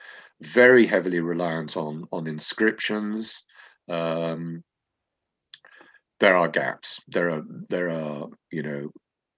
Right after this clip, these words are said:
stretches of five or eight years where we simply don't know what's, what's going on. Or sometimes we just hear about a battle, you know, Antigonus defeated Ptolemy at the Battle of Andros, and that's all we know.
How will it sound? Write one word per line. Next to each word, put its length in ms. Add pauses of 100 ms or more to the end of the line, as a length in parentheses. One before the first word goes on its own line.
(160)
stretches 500
of 100
five 280
or 100
eight 160
years 280
where 120
we 80
simply 300
don't 200
know 80
what's, 360
what's 240
going 380
on. 240 (320)
Or 120
sometimes 500
we 80
just 220
hear 300
about 380
a 60
battle, 600
you 80
know, 220
Antigonus 540
defeated 520 (180)
Ptolemy 540 (480)
at 100
the 60
Battle 300
of 80
Andros, 600
and 140
that's 240
all 200
we 120
know. 520